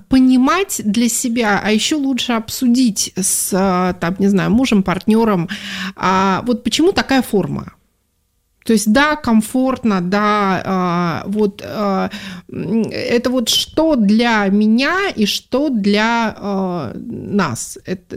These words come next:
и, а, м, вот этот честный ответ, он очень уже, а, вот много покажет и, а, м, а, ну, даст вот какую-то перспективу или не даст.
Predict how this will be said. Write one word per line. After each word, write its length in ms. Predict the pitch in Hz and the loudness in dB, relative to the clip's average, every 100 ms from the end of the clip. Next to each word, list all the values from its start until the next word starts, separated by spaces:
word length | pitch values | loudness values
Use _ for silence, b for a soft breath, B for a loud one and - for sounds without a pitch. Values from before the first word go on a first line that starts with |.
| - | -12
и, 420 | - - 277 262 247 226 214 202 | -8 0 2 2 -2 -12 -12 -4
а, 520 | 220 226 226 220 208 - | -2 0 2 0 0 -4
м, 320 | - 240 233 | -8 -4 -2
вот 180 | 269 311 | 0 0
этот 220 | 269 247 | -2 -2
честный 420 | 320 277 262 247 | -2 -2 -2 -4
ответ, 400 | 277 349 480 494 | -2 0 0 0
он 220 | 311 392 247 | 0 0 0
очень 380 | 311 302 262 | -2 0 2
уже, 400 | 247 226 320 339 311 - | 2 2 0 2 2 0
а, 540 | 226 220 220 214 208 190 | 0 0 2 2 0 0
вот 240 | 233 226 | -2 -2
много 600 | - 226 226 269 302 226 | 2 4 6 4 0 -2
покажет 580 | - - 370 494 381 - | -4 -2 -2 0 -2 -2
и, 320 | - 269 269 240 | -6 -2 -2 -2
а, 440 | - 101 123 127 120 | -4 -4 -4 -4 -4
м, 520 | 120 120 120 113 - 214 B - | -6 -6 -6 -6 -8 -10 B -10
а, 420 | - 214 208 208 | -4 -2 0 -2
ну, 540 | 240 233 - 254 330 | -4 -6 -6 0 2
даст 400 | 262 247 320 - | 2 2 0 -2
вот 260 | 214 240 262 | -4 -4 -4
какую-то 400 | - 220 262 247 | -4 0 2 2
перспективу 760 | 247 240 - 254 - 208 165 | -2 -2 -4 -6 0 2 4
или 140 | 247 330 | 4 4
не 140 | 285 | 4
даст. 480 | 240 165 - - | 2 -2 -4 -10